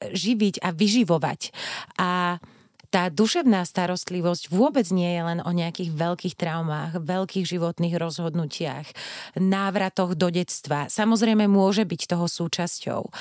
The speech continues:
ale pre mňa je to seba poznávanie a tá komunikácia s odborníkom naozaj o každodennej kvalite života.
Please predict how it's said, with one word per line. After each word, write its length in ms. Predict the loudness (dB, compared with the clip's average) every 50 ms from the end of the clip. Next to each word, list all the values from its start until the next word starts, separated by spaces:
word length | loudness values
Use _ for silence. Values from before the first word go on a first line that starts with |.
| -12 -10 -10 -12 -10 -6
ale 240 | -4 -2 0 0 0
pre 240 | 2 2 2 4
mňa 400 | 6 6 6 6 6 6 4 2
je 40 | 2
to 120 | 0 0 -2
seba 320 | -2 -2 -2 0 0 0
poznávanie 800 | 0 0 0 0 0 0 0 2 2 2 4 4 6 6 4 4
a 80 | 0 -2
tá 80 | -6
komunikácia 800 | -2 2 4 4 6 6 4 2 2 -2 -4 -2 -2 -2 -2 0
s 80 | 0 -2
odborníkom 800 | -2 -2 0 0 2 4 4 2 2 0 0 2 4 4 4 2 0 -2 -8 -14 -14 -16 -18 -20 -12 _ 2
naozaj 480 | 2 2 4 2 0 0 0 0 0
o 80 | -2 -6
každodennej 800 | -4 -2 0 0 0 0 2 0 2 2 2 0 0 0 -2 -2
kvalite 480 | -4 -2 -2 -2 -2 -4 -4 -4 -4
života. 560 | -4 -2 -4 -4 -4 -4 -4 -6 -8 -8 -8